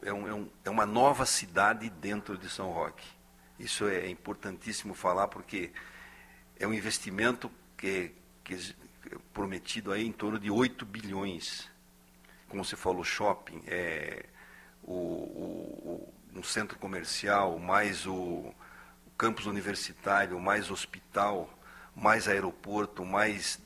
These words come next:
de duas a três mil residências. Isso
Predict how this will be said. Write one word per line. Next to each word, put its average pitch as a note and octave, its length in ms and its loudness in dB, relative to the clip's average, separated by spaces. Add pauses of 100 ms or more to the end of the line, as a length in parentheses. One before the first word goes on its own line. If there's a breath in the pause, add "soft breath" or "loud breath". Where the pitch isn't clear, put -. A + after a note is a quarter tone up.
(120)
de F2 80 -14
duas G#2 320 -2
a G2+ 60 0
três G2 280 -2
mil G2 200 -8
residências. F#2 920 -6 (600 soft breath)
Isso C3 400 -2